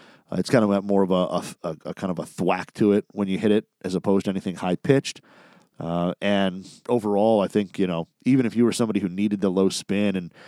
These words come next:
uh, needed to move that heavyweight forward, I think you're still gonna get a lot of forgiveness out of it, uh, at least more than, than last year's. And, and that's a, a big improvement. So I, I think the Rad Speed is overall really good.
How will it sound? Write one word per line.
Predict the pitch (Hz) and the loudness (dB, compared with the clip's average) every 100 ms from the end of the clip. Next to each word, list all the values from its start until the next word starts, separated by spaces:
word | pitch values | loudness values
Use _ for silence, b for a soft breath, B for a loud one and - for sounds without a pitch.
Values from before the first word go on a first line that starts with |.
| B B | B B
uh, | 82 | -8
needed | 87 107 90 | -2 -2 -2
to | |
move | 92 98 | -2 0
that | 95 90 | 0 0
heavyweight | 98 95 90 87 | 2 2 0 -2
forward, | - 85 101 85 | -2 2 2 0
I | |
think | 85 110 | -2 -4
you're | 92 | -4
still | - - 104 104 | -10 -2 2 2
gonna | 90 | 0
get | 82 90 | -4 -2
a | |
lot | 90 87 | 0 -2
of | 87 | -4
forgiveness | 85 92 90 85 | -4 -4 -4 -2
out | 90 90 | -2 0
of | 85 | -2
it, | 87 B B B B | -4 B B B B
uh, | 82 | -4
at | 110 | 2
least | 127 | 2
more | 107 101 98 | 2 4 4
than, | 92 87 80 _ | 2 -2 -12 _
than | - 101 | -4 -2
last | 95 92 95 | 0 -2 -2
year's. | - 87 85 - b b b b | -4 -4 -4 -6 b b b b
And, | 92 95 92 | -4 -2 -2
and | 107 | -2
that's | 117 - | -4 -2
a, | 110 - | -4 -2
a | 107 | -6
big | 98 110 | -2 -2
improvement. | 104 113 113 98 - | -2 0 0 0 -8
So | - 107 92 | -4 0 2
I, | 104 | 0
I | 110 | 0
think | 143 | 0
the | 120 | 0
Rad | 101 104 107 | 2 2 0
Speed | - 101 | -2 0
is | 98 90 | 2 0
overall | 101 92 92 90 | 0 0 2 2
really | 82 101 98 | 4 2 2
good. | 85 82 95 107 | 0 -2 -2 -4